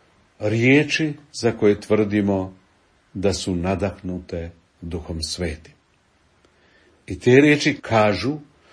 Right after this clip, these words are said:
da je Gospodin Bog gradove Sodomu i Gomoru u pepeo pretvorio. Zašto? Zbog njihova grijeha. A onda slušamo neke,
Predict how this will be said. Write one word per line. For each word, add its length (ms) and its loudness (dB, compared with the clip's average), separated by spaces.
da 240 4
je 520 0
Gospodin 680 2
Bog 360 -6
gradove 580 4
Sodomu 500 0
i 80 0
Gomoru 520 2
u 120 -6
pepeo 500 4
pretvorio. 640 0
Zašto? 720 -6
Zbog 400 -2
njihova 560 0
grijeha. 800 0
A 180 -4
onda 520 6
slušamo 640 0
neke, 480 -2